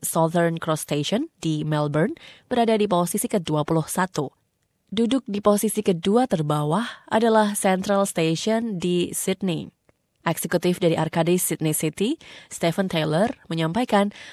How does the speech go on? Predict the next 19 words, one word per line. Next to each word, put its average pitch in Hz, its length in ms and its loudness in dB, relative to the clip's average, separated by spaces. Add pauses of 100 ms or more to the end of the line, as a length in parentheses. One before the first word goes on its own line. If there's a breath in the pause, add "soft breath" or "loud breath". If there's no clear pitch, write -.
(120)
bahwa 202 240 6
studi 226 800 0
Mobility 185 560 0
Oriented 170 460 0
Development 165 800 -4
atau 151 240 -2
M 151 180 -4
O 151 220 -6
D 220 260 -2 (320 loud breath)
ditujukan 175 840 0
guna 170 240 0
melihat 165 480 -4 (400 loud breath)
apa 185 240 0
yang 180 240 2
dapat 170 400 0
dipelajari 151 640 0
oleh 151 240 0
masing-masing 156 720 -2
negara 180 500 0